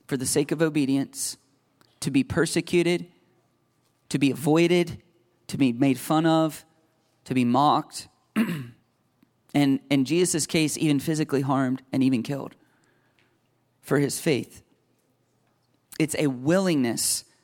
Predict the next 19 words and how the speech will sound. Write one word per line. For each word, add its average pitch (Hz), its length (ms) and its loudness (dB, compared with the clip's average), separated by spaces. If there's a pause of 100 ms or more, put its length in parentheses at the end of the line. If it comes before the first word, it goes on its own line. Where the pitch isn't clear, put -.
(580)
that 143 260 0
if 180 220 2
it - 180 -4
comes 190 340 -2
to 175 100 -2
that, 131 380 2
you're 147 160 2
still 170 280 2
gonna 160 180 2
be 139 140 2
faithful 127 520 -4
to 135 140 -2
Jesus. 123 580 0 (640)
Number 180 220 4
four, 196 300 2
the 185 100 2
cross 185 420 2
represents 170 560 2
making, 180 600 0